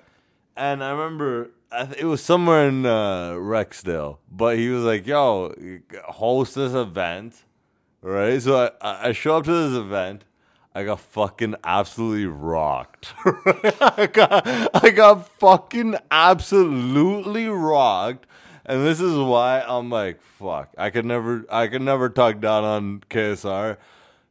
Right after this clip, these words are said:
'Cause eventually he cut my mic or whatever, and I sent him a few hate messages like, "Yo, you fucking brought me out here,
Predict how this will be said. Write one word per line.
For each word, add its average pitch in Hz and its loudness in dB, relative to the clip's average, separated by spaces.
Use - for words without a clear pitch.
'Cause 160 2
eventually 196 8
he 175 6
cut 170 6
my 165 6
mic 135 4
or 139 2
whatever, 131 6
and 131 2
I 139 4
sent 147 0
him 165 2
a 151 4
few 147 0
hate 120 2
messages 117 0
like, 123 2
"Yo, 175 4
you 151 -2
fucking 175 2
brought 170 8
me 175 8
out 175 8
here, 165 6